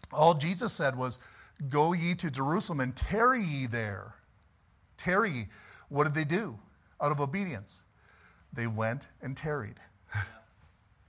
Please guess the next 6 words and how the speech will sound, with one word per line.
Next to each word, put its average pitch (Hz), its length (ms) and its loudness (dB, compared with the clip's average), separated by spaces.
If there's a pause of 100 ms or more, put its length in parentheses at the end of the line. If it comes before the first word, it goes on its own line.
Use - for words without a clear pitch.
(1040)
They 113 100 -4
tarried 123 380 -4
there. 90 240 -10 (1400)
That's 110 160 -12
what 123 100 -4
happened. 120 300 -2